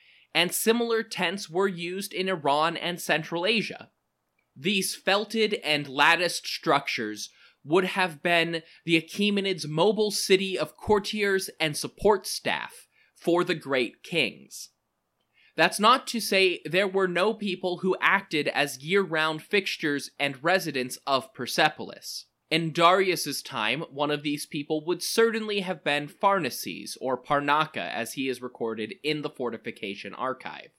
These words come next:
Darius's uncle, who served as the head of the Persepolis administration, is sometimes called a mayor of the palace or the chief economic officer.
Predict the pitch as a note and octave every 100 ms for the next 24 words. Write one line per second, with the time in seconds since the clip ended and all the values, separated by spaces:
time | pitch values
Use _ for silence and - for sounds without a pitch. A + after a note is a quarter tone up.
0 | _ - D#3 D#3 D3 C#3 C3 - F3+ G#3+
1 | G#3 D3+ C#3+ D#3 _ F3 F#3 F#3 - F#3
2 | F#3+ - D3+ E3 E3 D3 C3+ C3+ C3 C3+
3 | B2+ C3+ - C3 C#3 A#2+ A#2 A2 - A2
4 | G#2+ G2 - F#3 F#3+ D3 F#2 G2 - _
5 | _ _ - F#3 F#3 A#3 A#3 G#3 A3 G3+
6 | G3+ - E3+ D3 D3 - C#3 D3+ E3 F#3+
7 | G3 F#3+ E3 D3 D3+ - D#3+ C#3+ A2+ F#2+
8 | - C3 C3+ C3 - - G#3+ G3+ - F3
9 | D#3+ C#3+ C#3 A#2+ G#2+ E2 E2+ F#2 - D2+
10 | -